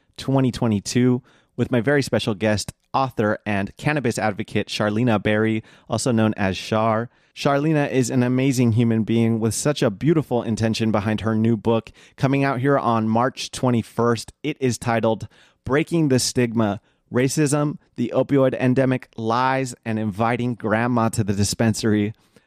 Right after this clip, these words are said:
I personally am very grateful to have crossed paths with Charlena, as I feel that both of our missions are very aligned, and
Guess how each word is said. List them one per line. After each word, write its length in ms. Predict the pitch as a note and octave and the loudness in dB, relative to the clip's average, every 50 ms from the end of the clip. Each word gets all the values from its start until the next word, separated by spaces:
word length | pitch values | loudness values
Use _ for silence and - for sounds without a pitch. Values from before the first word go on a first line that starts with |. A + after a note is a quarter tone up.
| _ _ | _ _
I 60 | B2 | -10
personally 720 | A#2+ - - E3+ F3 - - C#3+ D3 C#3 C3+ C#3 C3+ C3+ - - | -8 -4 -4 -4 -4 -4 -4 -4 -2 0 2 2 2 2 0 -2
am 360 | - - A2 G#2+ G#2+ G#2 - - _ _ _ - | -4 -4 -2 -2 -2 -4 -6 -10 _ _ _ -2
very 180 | B2 B2 B2+ | 0 0 0
grateful 320 | A#2 C3 C3 B2+ - B2+ A#2 | 2 0 0 0 0 -2 -2
to 100 | - C3+ | 0 0
have 100 | B2+ A2+ | -2 0
crossed 240 | - B2+ B2 A#2+ - | 0 -2 -2 -2 -2
paths 260 | - B2 A#2+ A#2+ - | -2 -4 -4 -4 -4
with 120 | C3 A#2+ | -6 -4
Charlena, 420 | - B2+ A#2+ A#2 A#2 A#2 A2+ A2+ A2+ | -2 0 0 2 2 2 2 2 2
as 160 | A2 A2+ A2+ | 2 2 0
I 80 | A#2 A2 | 0 -2
feel 300 | - _ B2 A#2+ A#2 A2 | -2 _ 0 0 2 2
that 160 | A2 F#2 G2+ | 2 0 0
both 160 | B2 B2 - | 0 -2 -2
of 100 | B2 A2 | 0 0
our 120 | G#2+ G2+ | 0 2
missions 380 | G2+ G#2 G#2+ G#2+ - A#2 G#2+ G2+ | 2 2 2 2 0 -2 -2 0
are 200 | - G2 G#2 F#2+ | 0 0 0 0
very 280 | F#2 A2 G#2+ G#2+ G#2+ G2+ | 2 2 2 2 2 0
aligned, 540 | E2+ G2 G2+ G2 G2+ G#2 G#2 G2+ G2+ - | 0 0 0 0 2 2 2 0 0 -2
and 300 | - - G2 F#2+ F#2+ F#2 | -4 -6 -6 -6 -8 -10